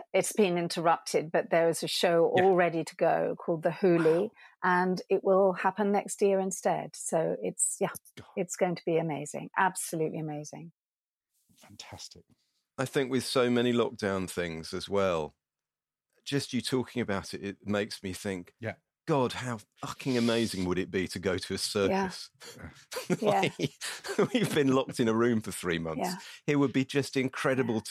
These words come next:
Speaker 3: to go and do that. So that's
Speaker 1: Yeah.
Speaker 3: so fantastic that that's gonna happen.
Speaker 1: It is.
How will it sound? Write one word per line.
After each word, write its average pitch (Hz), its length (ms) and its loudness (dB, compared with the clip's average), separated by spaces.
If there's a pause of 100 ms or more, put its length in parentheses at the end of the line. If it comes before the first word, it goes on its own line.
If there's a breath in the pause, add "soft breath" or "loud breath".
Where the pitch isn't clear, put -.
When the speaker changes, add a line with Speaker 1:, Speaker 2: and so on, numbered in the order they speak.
Speaker 3:
to 98 60 -12 (280)
go 123 240 4
and 110 200 2
do 110 240 2
that. 80 300 0
So 90 340 -2
that's - 220 -2
Speaker 1:
Yeah. - 60 -6
Speaker 3:
so 107 400 2 (280)
fantastic 101 720 -4
that 82 120 -8
that's 85 220 -6
gonna 85 200 -8
happen. 87 340 -10 (720)
Speaker 1:
It 196 160 4
is. 180 420 0